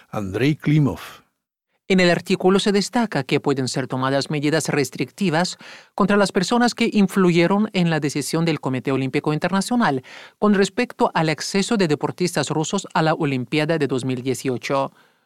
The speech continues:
Speaker 2: Fuentes de la publicación precisaban que se trataría de cerca de una decena de personas y añadía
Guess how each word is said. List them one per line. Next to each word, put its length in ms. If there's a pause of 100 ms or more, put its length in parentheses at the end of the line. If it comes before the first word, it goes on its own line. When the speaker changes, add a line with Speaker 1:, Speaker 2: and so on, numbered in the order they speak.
(120)
Speaker 2:
Fuentes 440
de 60
la 100
publicación 600
precisaban 720
que 140
se 120
trataría 520
de 100
cerca 340
de 120
una 200
decena 440
de 100
personas 640
y 140
añadía 640